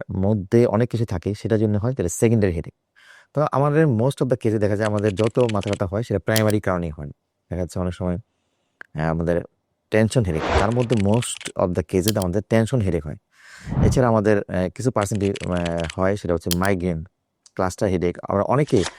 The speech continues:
শুধু মাথা ব্যথার জন্য সারাক্ষণ, আহ, মাথার ব্যথার ওষুধ খেয়েই যায়, সেটার কারণে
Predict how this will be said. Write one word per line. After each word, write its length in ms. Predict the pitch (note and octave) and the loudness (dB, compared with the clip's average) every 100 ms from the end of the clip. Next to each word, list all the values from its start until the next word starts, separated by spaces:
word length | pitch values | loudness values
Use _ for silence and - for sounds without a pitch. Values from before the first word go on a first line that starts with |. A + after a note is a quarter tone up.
| - - - | -20 -20 -4
শুধু 120 | B2 | 0
মাথা 220 | A#2 A2+ | 2 2
ব্যথার 200 | A#2+ B2+ | 2 4
জন্য 200 | A#2+ A#2+ | 2 0
সারাক্ষণ, 760 | - A#2 A#2 - C3+ C3 C3 B2+ | -2 -4 -4 -2 0 2 0 -4
আহ, 380 | - F2 F#2+ | -8 -2 0
মাথার 300 | F#2 G2 A2+ | 0 0 0
ব্যথার 380 | G2+ G2+ F#2 G#2+ | 0 0 0 0
ওষুধ 180 | G2 G#2 - | 0 -4 0
খেয়েই 300 | C3 A#2+ G#2 | 4 4 4
যায়, 200 | D#2 C2 _ _ | 0 -8 _ _
সেটার 300 | - G#2 G#2+ | -12 -6 -4
কারণে 320 | A2 G#2 G2 | -2 -2 -4